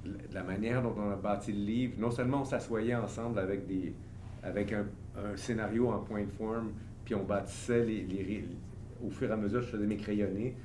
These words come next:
Ah, il pourrait dire ça. » Puis des fois, c'est Marc qui disait, « Ah oui, il pourrait être assis de telle façon. » Fait que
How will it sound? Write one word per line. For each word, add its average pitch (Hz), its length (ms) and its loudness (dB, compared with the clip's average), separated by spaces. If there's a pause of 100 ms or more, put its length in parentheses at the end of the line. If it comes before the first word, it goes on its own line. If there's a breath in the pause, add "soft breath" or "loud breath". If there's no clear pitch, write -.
(160 loud breath)
Ah, 110 100 4
il - 60 2
pourrait 101 240 0
dire 95 220 0
ça. » 117 320 2 (340 loud breath)
Puis 104 140 -2
des 98 140 0
fois, 113 160 0
c'est 110 160 0
Marc 110 220 4
qui - 80 -4
disait, « 92 140 0
Ah 101 140 0
oui, 127 120 4
il 117 40 0
pourrait 104 260 0
être 113 100 -2
assis 117 260 -2
de 117 60 -6
telle 101 160 -2
façon. » 123 420 -2 (320 loud breath)
Fait 107 160 2
que - 60 -4